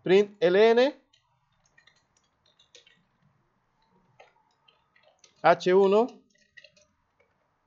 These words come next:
H uno, no existen alumnos.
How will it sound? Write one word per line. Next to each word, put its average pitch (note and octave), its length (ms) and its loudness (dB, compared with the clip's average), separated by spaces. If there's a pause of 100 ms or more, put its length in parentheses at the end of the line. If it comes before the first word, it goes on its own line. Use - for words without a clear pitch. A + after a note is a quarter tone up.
(1500)
H D#3+ 300 -4
uno, F#3+ 340 -4 (2000)
no E3 120 -2
existen G3+ 680 -4 (1900)
alumnos. D#3+ 640 -2